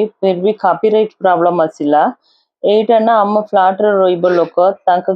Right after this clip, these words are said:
କେମିତି ଏନ୍ଜୟ କରୁଛି ସେ କଥା ତାଙ୍କ ସବ କହୁଛନ୍ତି। அவங்க எப்படி என்ஜாய் பண்றாங்க இந்த ஃப்ளாட்ல இருக்கும்போது, இப்போ புதுசா இது பண்றதால எவ்வளவு இருக்கு அப்படின்னு சொல்லிட்டு, நான் சாங்கோட போடுறதுக்கு ட்ரை பண்ணதால காப்பிரைட்ஸ் இஷ்யூ வந்துச்சு. அதனால அவங்க பேசுறத நான் வந்து டெலீட்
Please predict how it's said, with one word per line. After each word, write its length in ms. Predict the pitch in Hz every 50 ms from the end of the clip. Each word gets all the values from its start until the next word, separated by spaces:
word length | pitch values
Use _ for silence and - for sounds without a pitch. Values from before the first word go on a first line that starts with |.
| 190
କେମିତି 320 | - 190 196 208 214 214 226
ଏନ୍ଜୟ 360 | 196 185 190 190 220 214 214
କରୁଛି 320 | 214 - 190 175 - 202 202
ସେ 200 | 196 - 185 175
କଥା 320 | - 180 175 170 190 190 185
ତାଙ୍କ 280 | - - 170 170 165 175
ସବ 240 | 170 - 180 175 170 _ -
କହୁଛନ୍ତି। 520 | 170 165 165 160 - 156 147 131 - 165 233 240 _ - - _ _ _ _
அவங்க 260 | - 185 202 214 220 220
எப்படி 260 | 208 202 202 277 269 247
என்ஜாய் 340 | 220 214 214 208 233 226 226 -
பண்றாங்க 380 | - 208 202 185 190 185 185 190
இந்த 180 | 196 196 180 180
ஃப்ளாட்ல 420 | 180 - 175 175 180 180 - 190
இருக்கும்போது, 420 | 180 175 165 - 170 175 180 180 185
இப்போ 160 | 202 - 190 175 -
புதுசா 300 | - 185 175 196 - 226 202
இது 140 | 190 185 185 -
பண்றதால 440 | 170 165 175 - 185 180 180 175 180
எவ்வளவு 280 | 175 170 165 175 180 180
இருக்கு 220 | 170 165 - 170
அப்படின்னு 280 | 160 139 - 156 147 151
சொல்லிட்டு, 360 | - 160 147 143 - 143 160 220 - _ - _ _ _ _ _
நான் 360 | 185 202 202 202 202 202 202 202 -
சாங்கோட 580 | 202 170 185 214 233 262 269 254 247 247 240 247 240 -
போடுறதுக்கு 520 | 220 214 208 208 220 214 196 208 190 185 180
ட்ரை 160 | 185 185 180 180
பண்ணதால 480 | 185 190 180 175 165 170 170 175 202 202 -
காப்பிரைட்ஸ் 640 | 190 175 175 - - 196 202 202 190 185 - -
இஷ்யூ 260 | 180 175 175 - 180 165
வந்துச்சு. 280 | 165 151 151 151 -
அதனால 420 | 185 175 165 165 175 180 180 190 190
அவங்க 260 | 185 180 180 175 170 170
பேசுறத 520 | 180 180 185 202 196 - 208 190 185 202 196
நான் 180 | 190 170 160
வந்து 220 | 160 160 170 175 170
டெலீட் 360 | 165 156 156 165 175 175 -